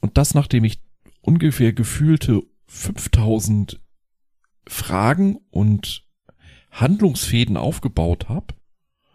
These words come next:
und am Ende nicht mehr mal weiß, welcher Faden ist jetzt wo, eigentlich wie, was, wo bin ich denn, was tue ich denn?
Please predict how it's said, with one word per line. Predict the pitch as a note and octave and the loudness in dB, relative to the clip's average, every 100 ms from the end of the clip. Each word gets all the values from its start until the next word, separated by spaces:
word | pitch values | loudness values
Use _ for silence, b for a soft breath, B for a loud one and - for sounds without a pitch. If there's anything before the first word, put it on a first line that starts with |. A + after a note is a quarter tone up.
| _ _ | _ _
und | - | 0
am | A2 | 0
Ende | E2 G2+ C3+ | 4 4 6
nicht | A#2 A#2 | 4 4
mehr | A#2+ | 4
mal | A2+ A2 | 4 4
weiß, | G2 G2 G2+ | 4 2 2
welcher | - F2+ G#2+ | -2 -2 -2
Faden | - F#2 G2+ G2 | 0 -2 0 -2
ist | - | -4
jetzt | - - - | -6 -8 -10
wo, | F2+ F#2+ G2+ | -6 -4 -2
eigentlich | - G2 - G2 - - - | -2 -4 -4 -10 -12 -20 -10
wie, | G#2 G#2+ G#2+ - | -8 -8 -10 -4
was, | F#2+ - - - - b b b b _ | -4 -4 -12 -14 -16 b b b b _
wo | - G#2+ | -12 -4
bin | A#2 | 0
ich | D#3 F3+ | 0 0
denn, | - E2+ | -2 -2
was | E2+ - | -2 -6
tue | G3 G3+ | -4 -4
ich | |
denn? | - D#2 D#2 | -2 -2 -2